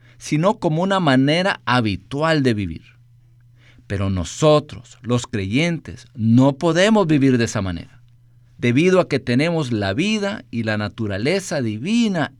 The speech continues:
en nuestro interior. Podremos pecar ocasionalmente,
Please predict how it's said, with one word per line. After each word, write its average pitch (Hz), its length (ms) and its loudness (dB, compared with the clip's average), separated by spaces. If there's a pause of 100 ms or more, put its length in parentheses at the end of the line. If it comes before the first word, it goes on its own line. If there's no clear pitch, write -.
en 165 280 -2
nuestro 143 380 0
interior. 95 440 -2 (1300)
Podremos 117 580 0
pecar 156 580 -6
ocasionalmente, 98 920 -6